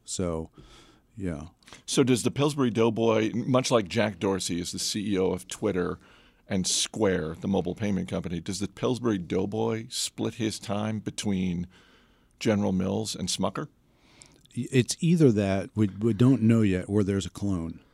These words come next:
Speaker 2: Wow.
Speaker 1: I mean, we don't know. There's a lot of speculation as to which it may be, and it's very hard to prove
Speaker 2: And
Speaker 1: because
Speaker 2: neither
Speaker 1: they're identical.
Speaker 2: neither General Mills nor Smucker has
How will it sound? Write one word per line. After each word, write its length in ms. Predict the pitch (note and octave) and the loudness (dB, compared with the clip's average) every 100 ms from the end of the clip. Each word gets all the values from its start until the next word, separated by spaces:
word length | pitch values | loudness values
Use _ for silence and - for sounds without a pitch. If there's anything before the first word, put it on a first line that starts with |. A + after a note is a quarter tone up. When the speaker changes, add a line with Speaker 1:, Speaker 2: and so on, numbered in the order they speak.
| _ _ _ _ _ _ _ _ _ _ _ _ _ _ _ _ | _ _ _ _ _ _ _ _ _ _ _ _ _ _ _ _
Speaker 2:
Wow. 420 | - - A2+ - - _ _ - | -8 -2 -2 -2 -8 _ _ 0
Speaker 1:
I 120 | A#2+ | 6
mean, 160 | A#2+ B2 | 8 10
we 80 | C3 | 10
don't 280 | C#3 C#3+ | 10 12
know. 340 | C#3 E3 F#2+ - - - - - _ _ _ | 12 12 10 0 -16 -20 -20 -20 _ _ _
There's 280 | A2+ G#2+ G#2 | -2 2 2
a 60 | G#2 | 2
lot 200 | A2 A#2+ | 2 2
of 60 | |
speculation 800 | - - A#2+ C3+ B2+ C3+ - G2 | 0 0 2 4 8 8 6 0
as 160 | G2+ G2+ | 0 2
to 120 | A#2 | 2
which 240 | G#2 A2+ A2+ | 2 0 -2
it 100 | - | -2
may 160 | G#2 | -4
be, 400 | G2+ D#3+ C3+ A#2+ | 6 8 10 6
and 240 | G#2+ A2 A2 | 4 0 0
it's 160 | G2+ | -2
very 340 | G#2 A2 A#2 A2+ | -2 0 2 2
hard 260 | A2+ A2 | 2 0
to 40 | F#2+ | -4
prove 540 | - D3 A2 - - _ | 0 4 4 2 -10 _
Speaker 2:
And 340 | A#2+ A2 G#2 | 2 2 0
Speaker 1:
because 420 | F#2 A2+ A#2+ A2+ B2 | 2 4 6 6 8
Speaker 2:
neither 240 | C3 C#3+ | 10 10
Speaker 1:
they're 100 | A#2+ | 10
identical. 640 | B2 G2 C3+ C3 A2+ E2 _ | 8 8 6 6 0 -4 _
Speaker 2:
neither 380 | A#2+ B2+ C3 C3 | 0 6 6 6
General 360 | G#2 A2+ A2+ G#2+ | 4 2 4 2
Mills 340 | G#2 G#2 F#2+ | 2 2 0
nor 240 | A2+ A2 G#2+ | 0 0 0
Smucker 600 | - A2 G#2+ - F#2 F2+ _ | -2 0 0 0 -4 -6 _
has 180 | - A#2 | -2 0